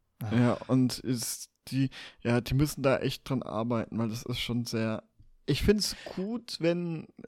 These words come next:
Speaker 2: äh, sagen viele, das was positiv sehen, dass sie bissiger geworden ist, der K I, und das find ich völlig in Ordnung, find ich auch gut, wenn es spannender ist und mal Crashs, äh, provoziert werden und auch die, die K Is Fehler machen, ähm,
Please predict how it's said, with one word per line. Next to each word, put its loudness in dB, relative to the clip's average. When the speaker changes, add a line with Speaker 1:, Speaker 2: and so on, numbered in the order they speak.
Speaker 2:
äh, -2
sagen 2
viele, 6
das 0
was 4
positiv 0
sehen, 2
dass 2
sie -4
bissiger 0
geworden 2
ist, 0
der 0
K 0
I, 0
und 2
das 0
find 4
ich 4
völlig 4
in 4
Ordnung, 4
find 2
ich 0
auch -2
gut, 2
wenn 6
es 6
spannender 6
ist 6
und 4
mal 6
Crashs, 4
äh, 8
provoziert 4
werden 6
und 0
auch 2
die, -6
die -10
K 2
Is 2
Fehler 6
machen, 2
ähm, 4